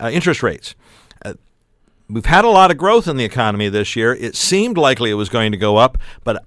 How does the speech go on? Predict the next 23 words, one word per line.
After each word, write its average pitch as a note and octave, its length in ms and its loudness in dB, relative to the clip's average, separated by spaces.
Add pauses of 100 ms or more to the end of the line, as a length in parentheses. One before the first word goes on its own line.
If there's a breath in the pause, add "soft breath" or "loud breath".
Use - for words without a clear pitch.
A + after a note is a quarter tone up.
I C3 140 4
also F3+ 280 4
thought C3 240 0
they A#2+ 80 -4
were A2+ 80 -2
going A2+ 200 -4
to G2+ 60 -4
pause C#3+ 520 4
because A2 240 -6
if F#2+ 100 -8
you A2 80 -4
didn't D#3+ 300 -4
know D3+ 180 2
the C3 160 2
outcome B2+ 340 0
of G#2+ 120 -2
nafta, B2+ 500 -2
how A2+ 160 0
dare A#2+ 260 0
you A2+ 200 -2
increase A2 340 -6
the G#2+ 80 -8
rates C3 340 -2